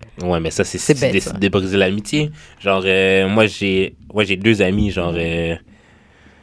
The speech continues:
Speaker 1: euh, genre, c'est, les deux sont colocs.
Speaker 2: Mhm.
Speaker 1: Euh, la,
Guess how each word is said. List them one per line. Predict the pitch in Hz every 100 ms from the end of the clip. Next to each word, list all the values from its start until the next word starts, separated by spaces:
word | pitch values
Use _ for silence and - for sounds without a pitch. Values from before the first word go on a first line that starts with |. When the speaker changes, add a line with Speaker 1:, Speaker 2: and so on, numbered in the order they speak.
| - 208 208 _
Speaker 1:
euh, | 92 92 90 87 87
genre, | 92 87 82 - _ _
c'est, | - - 101 - _ -
les | 98
deux | 95 110
sont | - 90
colocs. | - 92 92 117 - - -
Speaker 2:
Mhm. |
Speaker 1:
Euh, | 90 87 87 85 - - -
la, | - 76 71 62 50 -